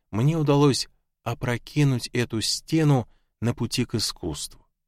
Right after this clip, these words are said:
Так я вступил, наконец, в мир искусства, природы, науки, политических форм, морали и так далее, чувствуя определённо, что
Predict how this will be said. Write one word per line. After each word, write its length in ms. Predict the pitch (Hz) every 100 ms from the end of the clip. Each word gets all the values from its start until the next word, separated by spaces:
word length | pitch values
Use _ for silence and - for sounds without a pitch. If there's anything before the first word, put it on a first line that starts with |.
| _ _ _ _ _ _ _ -
Так 240 | 185 185
я 100 | 170
вступил, 460 | 151 - 151 160 165
наконец, 500 | 139 131 131 147 143
в 40 | 101
мир 220 | 131 117
искусства, 760 | 104 - 170 156 - 117 107 - _ -
природы, 600 | 98 95 117 147 131 120 _
науки, 680 | - 95 95 139 139 117 98 _ _ _ _
политических 760 | - 90 98 101 - 85 - 78
форм, 460 | - 117 123 107 87 _
морали 640 | 90 87 80 117 110 98 - _ _ _ -
и 60 | 92
так 220 | 104 101
далее, 480 | 107 117 76 67 - _ _ _ _
чувствуя 500 | - 113 107 101 101
определённо, 880 | 101 107 95 101 92 95 127 110 90
что 240 | - 95